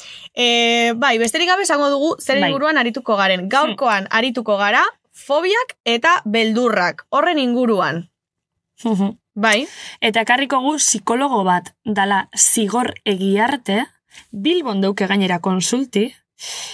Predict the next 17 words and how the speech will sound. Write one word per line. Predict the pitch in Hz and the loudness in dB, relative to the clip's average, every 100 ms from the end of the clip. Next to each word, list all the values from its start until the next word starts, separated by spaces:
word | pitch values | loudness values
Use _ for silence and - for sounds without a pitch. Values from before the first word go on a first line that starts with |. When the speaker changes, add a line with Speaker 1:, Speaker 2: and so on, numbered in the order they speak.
| - | -12
Speaker 2:
eta, | - 381 | -2 0
bueno, | 370 349 | 0 0
ez | 359 | 0
da | |
bereziki | 339 311 302 285 277 | 0 0 -2 -2 -2
hor | 285 | 0
espezializatu | 233 - 277 - 285 262 254 262 - 240 277 | -2 0 0 0 0 0 0 0 -2 -2 -4
fobixetan, | 226 247 240 240 233 262 | -2 -2 0 0 0 0
baina | 233 214 | 0 0
da | 233 | 0
oso | 240 | 0
psikologo | 247 247 240 240 233 | -2 -2 0 0 0
profesionala, | - 233 247 247 247 254 254 262 - - | -2 -2 -2 -2 -2 2 2 0 -4 -4
pilo | 247 240 240 | -2 2 0
bat | 226 | 0
proiektutan | 233 226 240 240 240 240 | 0 0 0 -2 -4 0
dabil, | 247 247 254 254 | 0 2 0 -4